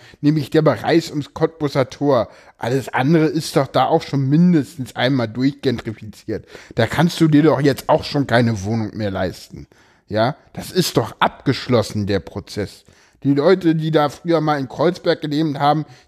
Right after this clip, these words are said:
die leben doch längst alle in Nordneukölln oder in Friedrichshain, wo die, wo die Gentrifizierung noch nicht ganz, aber auch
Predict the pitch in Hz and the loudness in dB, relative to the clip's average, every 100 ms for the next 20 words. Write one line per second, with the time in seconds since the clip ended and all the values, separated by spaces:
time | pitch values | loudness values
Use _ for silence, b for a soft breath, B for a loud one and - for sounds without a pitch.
0 | - 143 147 180 156 123 160 226 - - | -6 2 4 4 2 2 0 0 -4 -4
1 | 151 151 131 135 139 - 120 104 127 120 | 0 2 0 -2 -2 -4 -8 -6 -6 -4
2 | 98 92 _ _ - 147 170 131 131 - | -6 -12 _ _ -2 4 4 2 -2 -2
3 | 156 117 - 98 95 104 135 127 - _ | 0 0 -4 -6 -6 -6 -6 -6 -12 _
4 | _ - b b b 139 165 156 135 165 | _ -10 b b b 0 0 0 0 -2
5 | 151 165 139 139 - 175 151 151 139 - | -2 -6 -8 -8 0 2 2 0 -2 -4
6 | 143 143 147 - 123 156 165 139 127 123 | -2 0 -2 0 0 2 0 0 2 2